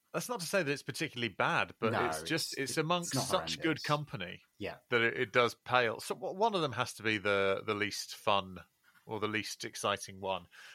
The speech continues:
Speaker 2: Hmm.
Speaker 1: And I, and I, for me, it's that, uh, that one, and, uh, and, uh, it sounds like you, uh,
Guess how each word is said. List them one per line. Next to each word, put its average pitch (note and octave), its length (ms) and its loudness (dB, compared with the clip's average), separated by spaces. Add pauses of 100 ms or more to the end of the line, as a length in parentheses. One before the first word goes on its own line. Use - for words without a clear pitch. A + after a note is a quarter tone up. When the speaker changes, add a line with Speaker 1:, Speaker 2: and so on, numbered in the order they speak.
Speaker 2:
Hmm. D3+ 220 -6 (640)
Speaker 1:
And C#3+ 140 -4
I, C3+ 180 0
and C3 120 -2
I, C3+ 180 4
for - 180 -6
me, B2 160 2
it's A2 160 -2
that, G#2 220 2
uh, G2 220 -2
that G#2 240 0
one, F2+ 340 -6
and, F#2 180 -8
uh, F#2 260 -2
and, F2+ 100 -8
uh, G2 120 -6
it G#2 60 -14
sounds G2 260 -10
like G2 140 -8
you, F#2 280 -8
uh, F2 180 -4